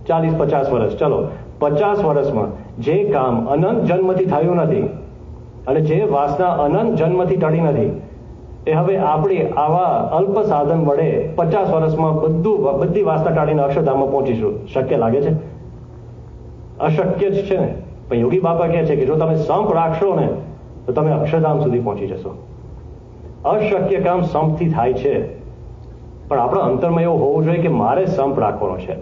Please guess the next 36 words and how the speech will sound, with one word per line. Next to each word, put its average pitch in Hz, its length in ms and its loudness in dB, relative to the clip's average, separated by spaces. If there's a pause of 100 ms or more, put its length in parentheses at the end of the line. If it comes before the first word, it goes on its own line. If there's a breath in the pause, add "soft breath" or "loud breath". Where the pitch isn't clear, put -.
આ 190 360 2
અગત્યની 139 460 2
વસ્તુ 107 300 -2
છે, 101 140 -2 (300 loud breath)
કારણ 165 240 0
કે 196 80 2
જેટલી 160 380 2
વાર 196 140 2
આપણે 185 200 0
સંપની 170 380 2
વાતો 175 260 2
કરીએ 175 260 2
હંમેશા 190 500 2
એમ 170 140 0
થાય 160 240 0 (160)
આ 175 160 2
વાત 160 240 2
સાચી 143 320 0
છે. - 180 -2
મહાન 160 260 2
સ્વામી 165 300 2
દ્રષ્ટાંત 151 400 2
આપે 165 180 2
છે, 185 120 0
યોગી 131 300 2
બાપા 156 320 2
કથામાં 160 420 0
સંપની 147 360 2
વાત 151 220 2
કરતા. 151 340 0 (580)
હવે 135 160 0
યોગી 143 260 2
બાપાની 156 340 2
સભા 151 280 2
બધી 156 240 2
અલૌકિક 156 420 2